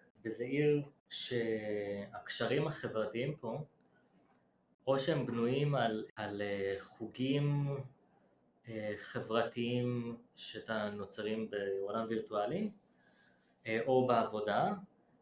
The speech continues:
וכדי לחבר אותם אתה לוקח תחבורה ציבורית, בדרך כלל סאבווי, ו-, וזה יכול להיות קילומטרים אחד מהשני, ובקריית ים, בקריות,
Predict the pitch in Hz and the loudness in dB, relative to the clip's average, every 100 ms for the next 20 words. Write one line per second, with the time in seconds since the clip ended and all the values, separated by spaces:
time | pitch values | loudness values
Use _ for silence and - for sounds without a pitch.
0 | _ - - 117 113 - - 123 127 - | _ -10 0 0 0 -6 -2 2 4 2
1 | 123 156 190 180 123 123 113 - 165 170 | 4 6 8 6 0 0 -2 0 2 4
2 | 165 - - - _ _ _ _ - 120 | 2 -6 -16 -20 _ _ _ _ -12 -10
3 | - 127 156 160 127 127 170 160 - 147 | 0 4 4 4 0 2 2 2 -2 -2
4 | 147 135 117 - 180 165 151 - - _ | -2 -2 -2 2 2 4 2 -2 -12 _
5 | _ _ _ _ _ - - 120 120 117 | _ _ _ _ _ -20 0 4 6 4
6 | 117 117 110 117 110 110 107 107 104 - | 2 -2 4 6 6 6 4 2 0 -6
7 | _ _ _ - - 160 156 - 139 160 | _ _ _ -14 4 6 6 6 6 6
8 | 170 143 120 135 127 123 120 107 101 104 | 4 2 0 0 0 0 -2 -4 -4 -2
9 | 110 - - - 131 170 196 220 202 151 | -4 -4 -12 -6 2 4 4 2 2 2
10 | 120 - 117 175 170 | -2 0 4 6 6